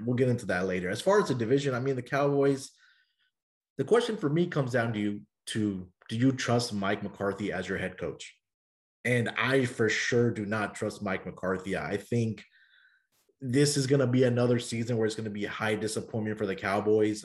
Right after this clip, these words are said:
I think if they don't get into the playoff, Mike McCarthy is gonna be gone. I don't wanna get behind this Cowboys team. Um, they have some great skill position players with C D Lamb, Amari Cooper, Michael Gallup, uh, Zeke.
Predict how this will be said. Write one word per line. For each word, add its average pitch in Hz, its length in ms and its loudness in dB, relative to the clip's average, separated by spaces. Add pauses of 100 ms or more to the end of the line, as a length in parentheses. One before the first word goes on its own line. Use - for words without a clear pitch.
I 101 120 -6
think 104 300 -4
if 98 240 -8
they 101 160 0
don't 107 400 -2
get 101 180 -2
into 101 180 -4
the 90 100 -2
playoff, 98 480 -2
Mike 101 220 -2
McCarthy 95 400 -6
is 90 80 -6
gonna 95 180 -6
be 82 200 -12
gone. 110 440 0 (460)
I 117 140 0
don't 131 280 4
wanna 120 160 2
get 107 200 0
behind 98 300 -6
this 90 120 -10
Cowboys 90 540 -4
team. 87 400 -8
Um, 101 320 -4
they 127 100 4
have 127 300 2
some 104 220 -4
great 107 340 -2
skill 107 320 -2
position 104 520 -8
players 101 400 0
with 90 140 -6
C 101 160 -6
D 95 140 -8
Lamb, 101 280 -2
Amari 95 320 -2
Cooper, 104 460 -2
Michael 98 340 -4
Gallup, 98 520 -2 (440)
uh, 95 280 -2
Zeke. 101 500 -2